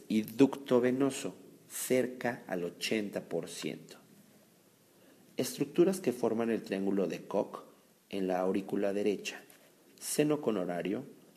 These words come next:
válvula septal tricuspidia y tendón de Todaro. En este espacio se encuentra el nódulo auriculoventricular de Askov-Tawara.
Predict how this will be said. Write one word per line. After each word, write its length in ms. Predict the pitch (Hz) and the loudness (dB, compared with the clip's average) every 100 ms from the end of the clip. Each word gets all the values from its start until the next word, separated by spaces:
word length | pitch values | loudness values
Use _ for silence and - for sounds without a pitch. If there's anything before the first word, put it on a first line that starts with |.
| _ | _
válvula 720 | - 110 123 123 127 131 113 | -10 -2 2 4 4 4 2
septal 500 | - 92 90 - 92 | 0 -4 -4 -2 -4
tricuspidia 680 | 92 92 90 82 - 90 92 | -4 -10 -10 -10 -6 -2 0
y 80 | 101 | 0
tendón 560 | 101 90 87 82 85 87 | 0 -4 -2 -4 -4 -2
de 100 | 90 | -6
Todaro. 560 | - 104 107 95 87 - - - - - - - - - | -2 -2 0 -2 -4 -10 -20 -20 -20 -20 -20 -20 -16 -2
En 200 | 127 151 | 2 2
este 240 | 160 - | 2 2
espacio 580 | 208 - 101 95 107 120 - | 2 0 -4 -2 -4 -4 -8
se 160 | - - | -10 -2
encuentra 420 | 110 110 113 123 | -2 -2 -2 2
el 140 | 123 123 | 2 4
nódulo 320 | 123 127 113 | 4 4 4
auriculoventricular 1040 | 104 - 117 120 120 107 123 113 107 101 | 2 0 0 2 2 0 -2 0 0 0
de 220 | 98 - - | -2 -4 -6
Askov-Tawara. 1300 | 104 110 - 104 104 - - 98 87 - - - | -6 -6 -6 -2 -2 -4 -6 -4 -2 -4 -6 -12